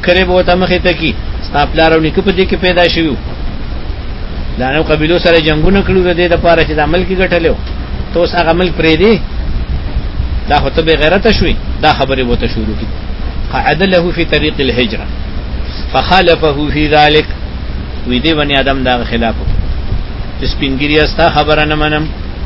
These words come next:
آ پله پیغمبر دی، دا غم دا کلیو، دا غم دا کورو، دا ګاونډ کې زما پاتې کېده، دا غم دا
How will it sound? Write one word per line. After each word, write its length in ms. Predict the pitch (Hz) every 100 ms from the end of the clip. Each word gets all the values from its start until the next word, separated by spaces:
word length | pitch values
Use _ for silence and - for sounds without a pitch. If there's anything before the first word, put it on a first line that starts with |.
| - - - - -
آ 100 | 156
پله 240 | 156 151
پیغمبر 560 | 151 139 139 139 147 151
دی، 140 | 151 151 - - - - - - - - - - - - -
دا 100 | 135 131
غم 160 | 151 151
دا 120 | 151 151
کلیو، 240 | 156 151 156 - - - - - - - -
دا 100 | 127 127
غم 140 | 151 151
دا 160 | 151
کورو، 360 | 147 151 156 156 - -
دا 60 | 139
ګاونډ 280 | 139 143 185 156
کې 60 | 139
زما 160 | 131
پاتې 260 | 120 117 110 98
کېده، 200 | 95 - - - - - - 127
دا 100 | 127
غم 220 | 139 156
دا 120 | 151